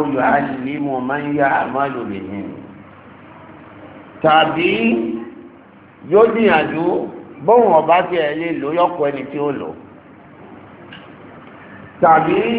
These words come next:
bóun bá ti ń lò, tó máa ti ń lò, kó tó pe ẹlòmíì náà síbi lílò.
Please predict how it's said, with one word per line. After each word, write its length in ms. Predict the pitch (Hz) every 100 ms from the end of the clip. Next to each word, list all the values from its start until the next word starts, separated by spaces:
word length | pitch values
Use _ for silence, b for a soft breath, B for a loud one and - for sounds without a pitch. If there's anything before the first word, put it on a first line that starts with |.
| 247 226 - - -
bóun 480 | - 196 240 214 214
bá 120 | 214 214
ti 180 | 214 226
ń 420 | 247 240 202 156
lò, 160 | 151 156 160 -
tó 200 | 190 226
máa 220 | 165 170
ti 140 | 175
ń 320 | 214 226 220 170
lò, 180 | 156 170 226 - - - - - -
kó 160 | 196
tó 120 | 208 202
pe 200 | 202 180
ẹlòmíì 540 | 180 170 147 165 185
náà 180 | 170 156
síbi 320 | - 143 135 127
lílò. 380 | 139 147 127